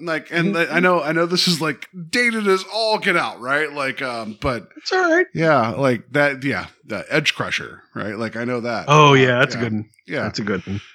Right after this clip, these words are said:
Speaker 1: No, like, so no, you, you broaden my horizons for metal. It's just like, so there's a band out there that kinda mixes, um, like the, uh, like, um, electronica and, like, the, the heavier side. It's called Starset.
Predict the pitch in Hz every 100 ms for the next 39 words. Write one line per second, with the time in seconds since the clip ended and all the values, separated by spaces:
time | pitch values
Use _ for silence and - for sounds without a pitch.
0 | _ - 247 160 175 190 175 - 240 233
1 | 220 240 277 220 247 254 185 208 247 196
2 | 180 170 156 139 180 185 170 160 135 123
3 | 165 151 127 123 139 - 135 117 - -
4 | - - 214 190 180 165 214 254 202 175
5 | 170 147 131 123 117 110 110 - 120 113
6 | 92 - 175 143 127 135 - 123 113 107
7 | 104 87 101 95 98 98 - - - -
8 | - 120 113 107 - 120 113 117 92 117
9 | 110 110 101 101 98 92 113 113 - 135
10 | 120 123 127 117 90 107 107 104 101 98
11 | - 104 98 87 101 98 123 113 120 117
12 | 139 123 113 - - 135 117 - 127 135
13 | - 202 -